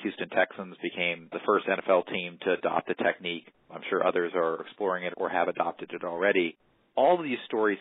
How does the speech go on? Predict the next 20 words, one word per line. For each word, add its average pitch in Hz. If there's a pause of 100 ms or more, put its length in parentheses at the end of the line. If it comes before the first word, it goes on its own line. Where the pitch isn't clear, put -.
(100)
cite 101
the, 92
the 90
potential -
for 107
blood 98 (100)
flow 104
restriction 92
training 90 (200)
and 90
the 90
promising 117
results, 92
but -
of 92
course 113
they 107
also 120
always 104 (120)
stress 98